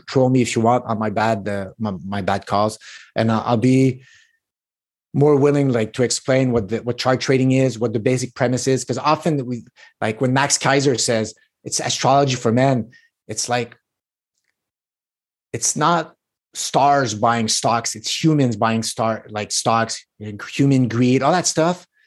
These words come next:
It's, it hasn't changed in thousands of years, our human and greed cycle. So I love explaining that stuff so people can understand why chart trading works. You know, past behavior is, will give you hindsight, uh,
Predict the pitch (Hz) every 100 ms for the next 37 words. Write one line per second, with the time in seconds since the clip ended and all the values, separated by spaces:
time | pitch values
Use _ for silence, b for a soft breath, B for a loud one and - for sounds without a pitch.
0 | _ _ _ 120 113 - - 120 139 123
1 | 139 143 117 113 131 131 110 95 123 139
2 | - 120 107 - 131 113 104 120 110 117
3 | 117 117 101 - 107 104 101 B B B
4 | _ _ - 120 120 139 117 - 131 123
5 | 120 113 - 127 127 - - - - 107
6 | 127 127 117 110 - 127 110 - 123 117
7 | 107 113 110 120 117 - 123 117 104 123
8 | 123 117 113 - 131 120 113 120 123 135
9 | 135 131 b b 151 151 151 - - _
10 | _ - 139 135 127 120 123 - 131 123
11 | 123 110 104